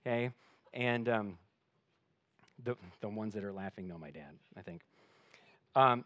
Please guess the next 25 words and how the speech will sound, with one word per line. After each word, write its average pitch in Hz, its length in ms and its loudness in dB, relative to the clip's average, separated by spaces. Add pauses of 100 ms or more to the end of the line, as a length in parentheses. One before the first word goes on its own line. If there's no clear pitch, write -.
(440)
so 170 240 10
I, 190 180 10
we 180 160 6
could 190 140 8
say 175 240 10
like 151 220 12
father, 143 360 12
like 117 200 8
son, 101 280 -2
right? 107 200 0
You, 139 140 0
you've 147 180 0
heard 107 280 4
this 85 220 -12
before. 90 420 -12
And 107 160 -4
some 143 160 6
of 135 140 6
you 135 120 0
probably, 117 640 4 (400)
uh, 110 240 6
that 120 160 4
fits 127 280 2
for - 140 0
you 110 340 4